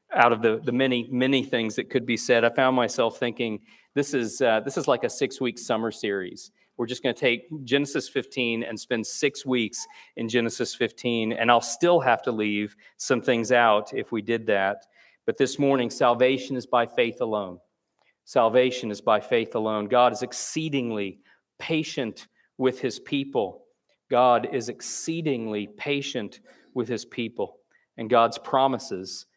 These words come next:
never fail. God's promises never fail. Salvation is by faith alone. The key verse in this passage, if we were to take our cue from the New Testament, is verse six.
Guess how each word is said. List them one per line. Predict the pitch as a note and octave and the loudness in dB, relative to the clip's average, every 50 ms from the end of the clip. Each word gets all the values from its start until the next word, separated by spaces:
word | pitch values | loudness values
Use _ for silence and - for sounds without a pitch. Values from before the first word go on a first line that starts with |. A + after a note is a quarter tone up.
| _ _ _ | _ _ _
never | - G#2+ A2 A2+ G#2 A2+ G2+ | -6 -2 -2 -2 -2 -2 -6
fail. | - - - G#2+ G2 F#2+ E2+ E2+ - - _ _ _ _ _ _ _ _ _ _ _ _ - _ - | -6 -4 -2 0 0 -2 -4 -6 -10 -18 _ _ _ _ _ _ _ _ _ _ _ _ -20 _ -4
God's | A#2+ G#2+ A2 G#2+ - - | 0 0 0 -2 -4 -6
promises | - A2+ G2+ G2 F#2+ F#2+ - - G2 F2+ - | -2 -2 0 0 -2 -4 -10 -12 -12 -10 -8
never | G#2+ G2+ F#2+ G#2 F#2+ | -8 -6 -4 -6 -6
fail. | - - G#2+ G2 G2 F#2+ | -4 -2 -2 0 0 0
Salvation | F#2 - - A2 G#2+ G#2+ A2+ A2+ A2+ A2 - A#2 | -2 2 2 2 4 4 2 0 0 -2 -4 -8
is | G2+ F#2+ - | -10 -10 -4
by | - A2+ G#2+ G2+ G2+ G2 | 0 2 2 2 2 -2
faith | - - B2 A2 G#2+ - A#2 | -2 -2 0 0 0 -2 -4
alone. | G#2 G#2 A2 A2 A2+ A2+ | -2 0 0 0 0 -2
The | G#2 G2 | -4 -6
key | - - C3+ B2+ A#2 A#2+ - - - - _ - | -4 -2 -2 -2 -2 -6 -10 -20 -20 -20 _ 0
verse | B2 B2+ B2+ B2+ B2+ - | 4 4 4 2 2 -2
in | C3+ B2+ | -2 -2
this | A#2 A2+ | -2 -4
passage, | - - C3+ C3 C3+ C3+ - - A2+ A2+ A#2 - - - - - _ _ | 0 4 6 6 6 4 2 -2 -4 -4 -6 -8 -14 -14 -18 -20 _ _
if | C#3 A#2 - | -4 -2 2
we | C3+ C3 | 2 2
were | B2+ | 2
to | A2 G#2 | 2 -2
take | - - C#3 C3+ C3 - | -2 -2 -2 -2 0 2
our | C3+ B2 A2+ | 2 2 2
cue | A2+ - - - C#3 C#3 C3 | 2 -2 -2 0 0 0 0
from | C3+ - C3+ A#2 A2+ | -2 -2 -4 -2 0
the | A#2+ | 0
New | B2 B2+ B2 | 0 0 -2
Testament, | A#2+ - - C#3+ C3+ - - - C#3 B2 A2+ G#2+ - - _ - - _ _ | -2 0 0 0 0 0 -4 -6 -4 -4 -4 -4 -6 -10 _ -20 -20 _ _
is | - B2+ A2 - | -6 -6 -4 0
verse | A#2 A#2+ A#2 A#2 A#2+ - | 2 2 2 2 -2 -6
six. | - - C#3+ C#3 B2+ C#3 - | -2 0 0 0 0 -2 -6